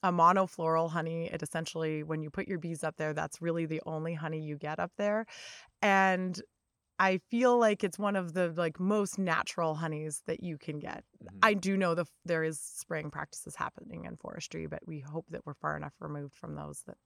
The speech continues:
Speaker 1: that it doesn't impact our honey at all.
Speaker 2: So
Speaker 1: Um,
Speaker 2: do you get your, some of your hives up into fireweed
Speaker 1: We do.
Speaker 2: country?
Speaker 1: Yeah.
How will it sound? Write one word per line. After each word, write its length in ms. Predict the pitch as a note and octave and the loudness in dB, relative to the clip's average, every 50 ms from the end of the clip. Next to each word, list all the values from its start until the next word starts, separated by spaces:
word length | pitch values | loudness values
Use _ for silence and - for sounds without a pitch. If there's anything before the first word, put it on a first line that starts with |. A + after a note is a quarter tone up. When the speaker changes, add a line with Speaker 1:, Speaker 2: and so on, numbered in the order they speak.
| _ _ _ _ _ _ _ - | _ _ _ _ _ _ _ -12
Speaker 1:
that 120 | - - _ _ _ _ _ _ _ _ _ _ _ _ - | -12 -12 _ _ _ _ _ _ _ _ _ _ _ _ -10
it 160 | D#3+ D#3 D#3 - | -10 -10 -8 -6
doesn't 280 | D3+ C#3+ D3 D3 - | -8 -8 -8 -8 -10
impact 440 | - D#3 C#3+ - - D3 D3 - E3 | -10 -12 -12 -10 -12 -14 -12 -12 -12
our 80 | D3+ C#3 | -12 -12
honey 260 | - D#3 D3+ D#3 D#3+ | -12 -12 -10 -10 -8
at 100 | E3 - | -8 -6
all. 220 | - - - - - - - - - - - - - - - - - - G3 F#3 | -6 -6 -6 -8 -12 -20 -20 -20 -20 -20 -20 -20 -20 -20 -16 -4 2 4 6 8
Speaker 2:
So 80 | C#3+ | 8
Speaker 1:
Um, 60 | - - | 8 8
Speaker 2:
do 100 | B2 B2 | 6 6
you 220 | B2+ C#3 D3+ D#3 | 8 8 8 8
get 180 | D3+ D#3 D3 D3 | 8 8 6 6
your, 320 | D#3 D3+ D3+ D3+ C#3 A#2+ C3+ B2+ | 4 2 2 2 0 -2 -2 -2
some 180 | - D3 C#3+ D3 | 0 0 0 2
of 20 | |
your 100 | C#3+ C3 | 0 0
hives 280 | B2+ C#3 C#3 C#3+ C3 - | 2 2 2 2 4 4
up 160 | C3 B2+ - | 4 4 2
into 200 | B2+ B2 - B2 | 0 -2 -2 -2
fireweed 380 | - - A#2 A#2+ B2+ B2+ B2+ B3+ | 2 2 4 4 4 2 2 4
Speaker 1:
We 100 | C4 C4+ | 4 4
do. 380 | G3+ B3+ C#4 C#4+ B3 F3+ D3+ C#3 | 6 6 4 6 6 4 4 6
Speaker 2:
country? 300 | - C3 C3 - G#3+ A#3 | 4 4 4 4 4 6
Speaker 1:
Yeah. 240 | A#3+ A#3 G#3+ F3 | 6 8 8 6